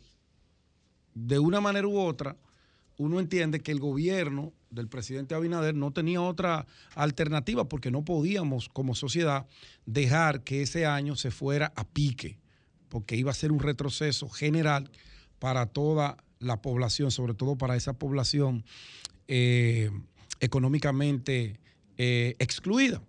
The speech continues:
los pobres. Bueno, se diseñó rápidamente un programa de educación a distancia, que era lo que se podía hacer, pero que dentro de ese programa de educación a distancia se comenzaron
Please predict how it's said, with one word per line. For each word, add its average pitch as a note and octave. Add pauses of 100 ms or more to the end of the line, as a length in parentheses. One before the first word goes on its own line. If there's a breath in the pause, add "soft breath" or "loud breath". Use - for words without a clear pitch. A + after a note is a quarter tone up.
(180)
los -
pobres. A2 (640 soft breath)
Bueno, F#3+ (1080)
se C#3
diseñó C#3
rápidamente D3+
un C#3
programa C#3
de C3
educación C3
a C#3
distancia, E3 (320 loud breath)
que D#3
era G3+
lo F#3
que D3
se D3
podía C3+
hacer, - (800 soft breath)
pero G3+
que F3+
dentro E3
de D#3+
ese G#3+
programa F3+
de B2+
educación B2
a E3+
distancia D#3 (380 soft breath)
se -
comenzaron F3